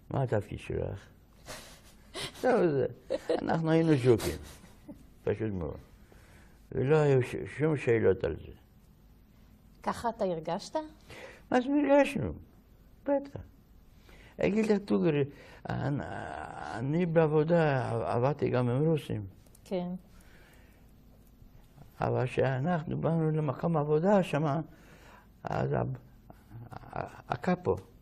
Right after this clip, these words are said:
Speaker 2: כן.
Speaker 1: הוא הודיע תקף שככה וככה הוא הביא אנשים לעבודה. הוא, הוא, הוא כבר סופר שמה,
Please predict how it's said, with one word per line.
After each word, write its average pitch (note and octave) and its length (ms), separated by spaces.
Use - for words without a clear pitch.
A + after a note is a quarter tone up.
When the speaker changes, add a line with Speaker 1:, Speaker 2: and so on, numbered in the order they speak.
Speaker 2:
כן. F#3 160
Speaker 1:
הוא B2+ 340
הודיע C#3 400
תקף C#3 400
שככה C#3+ 680
וככה C3 340
הוא A#2 200
הביא A#2 240
אנשים G#2 340
לעבודה. F2+ 420
הוא, - 100
הוא, F3 640
הוא - 200
כבר G3 260
סופר D3+ 420
שמה, C3 380